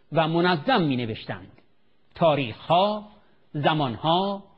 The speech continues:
موقعیت‌های دقیق، اسامی، سن و شغل قربانیان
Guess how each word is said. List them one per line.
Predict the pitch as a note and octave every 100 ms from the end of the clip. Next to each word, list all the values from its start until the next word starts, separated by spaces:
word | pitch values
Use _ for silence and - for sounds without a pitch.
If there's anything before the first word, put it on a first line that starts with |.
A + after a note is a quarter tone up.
| _ _ -
موقعیت‌های | D#3+ E3+ D3+ D#3 C#3 B2+ - D#3+ C#3
دقیق، | B2+ A#2+ F3 A3+ A3 - _ _ _ _
اسامی، | D#3+ - F3 C3 B2 F3 G#3 G#3 - - _ _ _ - -
سن | G3+ A#3 A#3+ A#3 -
و | D#3+ D3+ C3 -
شغل | A3+ B3 A3+ A#3+
قربانیان | G3+ G#3+ G3 F#3+ F#3 G#3 A#3+ A#3+